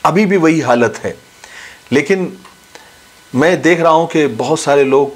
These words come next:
वहाँ इमदाद भी पहुँचा रहे हैं। बहुत सारी तंजीमें आगे बढ़कर, बहुत सारे लोग, अ, आगे बढ़कर वहाँ मदद भी कर रहे हैं, हर लाइन से मदद कर रहे हैं, साफ़ सफाई भी कर रहे हैं,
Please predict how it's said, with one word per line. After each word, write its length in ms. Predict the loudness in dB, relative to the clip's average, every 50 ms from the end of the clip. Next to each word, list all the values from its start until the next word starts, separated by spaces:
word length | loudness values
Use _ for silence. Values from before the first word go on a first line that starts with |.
| -4
वहाँ 280 | -4 -2 -2 -2 -4 -4 -4
इमदाद 400 | -6 -6 -2 0 2 2 2 0
भी 140 | -2 -6 -4
पहुँचा 400 | -2 -2 -2 -2 -2 -2 -2 -2
रहे 240 | -2 -6 -6 -8
हैं। 160 | -10 -12 -16 -18 -20 -20 -14 -10
बहुत 200 | -6 -4 -4 -2
सारी 240 | -2 0 0 0 0
तंजीमें 600 | 0 -2 -4 -2 -2 -2 -2 0 0 -2 -2 -2
आगे 280 | -2 -2 0 2 0 0
बढ़कर, 420 | 0 0 -2 -2 -2 -2 -4 -4
बहुत 340 | -2 -4 -4 0 0 -2 -2
सारे 260 | 0 0 0 0 0
लोग, 340 | 0 2 2 2 2 0 -4 -12 -20 -20 -20 -20 -18 -18 -20 -20 -20 -14 -6
अ, 40 | -2
आगे 480 | 0 0 0 0 0 -2 0 2 2 0
बढ़कर 360 | 2 2 0 0 0 0 0
वहाँ 320 | 2 2 0 2 2 0 0
मदद 360 | 0 -2 0 0 0 -2 0
भी 100 | -2 -4
कर 180 | 0 0 -2 0
रहे 260 | 0 -4 -4 -4 -6
हैं, 200 | -8 -8 -10 -14 -16 _ _ _ _ _ -20 -20 -20 -8 -2
हर 160 | -2 0 0
लाइन 220 | 2 0 0 0
से 140 | -2 -4 -2
मदद 280 | -2 0 0 0 -2 0
कर 180 | -4 -4 -2
रहे 220 | -2 -4 -4 -6 -8
हैं, 240 | -8 -10 -12 -14 -14 -20 -20 -18 -18 -18 -14 -8
साफ़ 260 | -4 0 0 0 0
सफाई 340 | 0 -4 -4 -2 0 0 0
भी 120 | 0 -2
कर 180 | -2 -2 -4 -2
रहे 280 | -2 -2 -2 -2 -4 -4
हैं, 360 | -2 -2 -2 -2 -2 -4